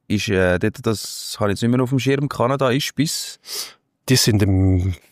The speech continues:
Speaker 2: Viertelfinale ausgeschieden
Speaker 1: Im Viertelfinale
Speaker 2: gegen
Speaker 1: schon?
Speaker 2: Grosser, glaub ich.
Speaker 1: Okay.
Speaker 2: Ja.
Speaker 1: Gut, das habe ich jetzt eben nicht mehr auf dem Schirm gehabt, wann das die raus sind und ich
Speaker 2: Ja, die sind ausgeschieden. Die haben in der Vorrunde gegen die Schweiz verloren,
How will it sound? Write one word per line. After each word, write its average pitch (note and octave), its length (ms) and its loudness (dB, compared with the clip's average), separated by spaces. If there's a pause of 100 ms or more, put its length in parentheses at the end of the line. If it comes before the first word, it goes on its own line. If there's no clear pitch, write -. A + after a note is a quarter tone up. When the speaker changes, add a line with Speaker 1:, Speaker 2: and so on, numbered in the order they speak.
(680)
Speaker 2:
Viertelfinale C3+ 560 -2
ausgeschieden C#3+ 380 0
Speaker 1:
Im A2 60 2
Viertelfinale F3+ 460 0
Speaker 2:
gegen - 20 2
Speaker 1:
schon? - 80 0
Speaker 2:
Grosser, - 300 -4
glaub - 180 -8
ich. A2 60 0
Speaker 1:
Okay. C#3 260 0 (320)
Speaker 2:
Ja. A#2+ 160 -6 (600)
Speaker 1:
Gut, A#2 160 -2
das A2+ 80 0
habe A2+ 100 2
ich F#2+ 60 -2
jetzt - 20 2
eben G#2+ 120 2
nicht A2+ 100 4
mehr B2 100 4
auf A#2+ 60 0
dem A#2 100 -2
Schirm A#2+ 160 2
gehabt, G#2+ 180 2
wann G#2+ 100 2
das G#2+ 120 -2
die G#2 120 0
raus A2+ 100 0
sind A#2 280 2
und G#2 200 2
ich G2 80 -4 (800)
Speaker 2:
Ja, B2 100 2
die C3 80 0
sind A2 180 2
ausgeschieden. A#2+ 440 2
Die B2 120 2
haben A2+ 200 2
in A#2+ 240 -2
der G#2+ 80 -4
Vorrunde A#2 380 2
gegen G2+ 120 -2
die - 60 -12
Schweiz C3 260 -2
verloren, C3+ 320 0